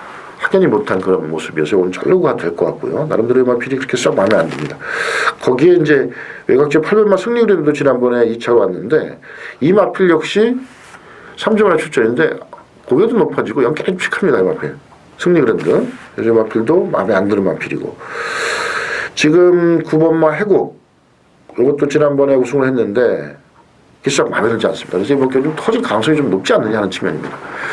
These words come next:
근데 지금 이제 페스티브 캠프가 지난번에 워낙 여유 있게 이겼고, 이 마필은 뭐 직전 대비 좋아져 있기 때문에 오늘 강축이다. 요거 놓고 후착을 어떻게 맞춰나가냐 하는 부분인데, 우선적으로 이제 삼 번 마 프로빅토란 마필이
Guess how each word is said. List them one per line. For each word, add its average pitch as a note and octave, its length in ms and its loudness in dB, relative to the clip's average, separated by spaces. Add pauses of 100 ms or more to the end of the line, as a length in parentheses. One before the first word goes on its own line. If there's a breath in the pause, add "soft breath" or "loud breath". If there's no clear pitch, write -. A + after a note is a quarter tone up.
(400 loud breath)
근데 F#3 240 4
지금 F#3 220 2
이제 E3 220 2
페스티브 A3 460 -2
캠프가 F3+ 500 2
지난번에 D3 340 0
워낙 D3 220 4
여유 G#2+ 120 4
있게 A#2+ 180 -4
이겼고, - 440 -8 (240)
이 - 20 -6
마필은 G2+ 320 -2
뭐 A#2+ 80 0
직전 A#2+ 260 -2
대비 A2 160 0
좋아져 G#2+ 340 2
있기 - 140 -6
때문에 A2+ 220 2
오늘 D3 60 -2
강축이다. A2 500 -2 (720 loud breath)
요거 F3+ 180 4
놓고 G3+ 720 2 (380 loud breath)
후착을 F3+ 320 -4
어떻게 - 200 0
맞춰나가냐 C3+ 520 0
하는 B2 180 -4
부분인데, G#2 640 -2 (640 loud breath)
우선적으로 G3 440 4
이제 E3+ 260 2 (1080)
삼 F#3 260 -2
번 F#3+ 100 2
마 F3+ 160 0 (120)
프로빅토란 F#3 640 2
마필이 D#3 580 2